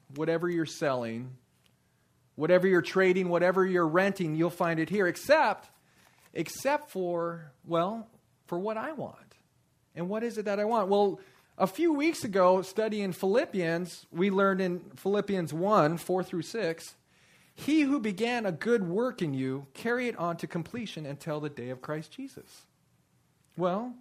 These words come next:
the joy of Jesus is moving forward in love and faith as his faithful followers. That's what I want, but you won't find it here. Now,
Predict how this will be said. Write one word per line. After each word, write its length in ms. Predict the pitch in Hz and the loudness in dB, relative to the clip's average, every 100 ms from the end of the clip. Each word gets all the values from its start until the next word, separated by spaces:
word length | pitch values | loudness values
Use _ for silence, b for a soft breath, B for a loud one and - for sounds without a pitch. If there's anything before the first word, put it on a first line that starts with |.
| _ _ b b b b - | _ _ b b b b -2
the 100 | 143 | 0
joy 400 | 131 220 269 262 | 4 6 6 4
of 80 | 190 | 0
Jesus 440 | - 240 196 196 | 0 0 0 -2
is 140 | 185 156 | -2 2
moving 300 | 208 214 185 | 2 2 0
forward 440 | - 233 220 170 | 2 2 4 2
in 160 | 160 156 | 2 2
love 220 | 190 190 | 2 2
and 100 | 170 | -2
faith 440 | - 220 170 170 - | -2 0 0 -2 -2
as 260 | 160 156 | 0 0
his 180 | 170 151 | -6 -8
faithful 360 | - 165 160 156 | -4 -4 -4 -8
followers. 440 | - 311 160 127 | -8 -8 -10 -6
That's 260 | 220 320 - | -4 -6 -6
what 140 | 165 | -4
I 160 | 160 285 | -4 -4
want, 480 | 170 107 120 170 _ b b b b - | -8 -8 -10 -14 _ b b b b -4
but 200 | 190 202 | -2 -2
you 80 | |
won't 260 | 220 254 254 | 0 2 2
find 260 | 233 220 208 | 0 -2 -2
it 120 | 170 | -4
here. 480 | 220 262 113 - - _ _ _ _ _ _ _ _ _ _ - _ _ _ _ _ _ _ b b b | -6 -6 -8 -10 -20 _ _ _ _ _ _ _ _ _ _ -20 _ _ _ _ _ _ _ b b b
Now, 400 | 175 185 180 175 | 2 6 6 4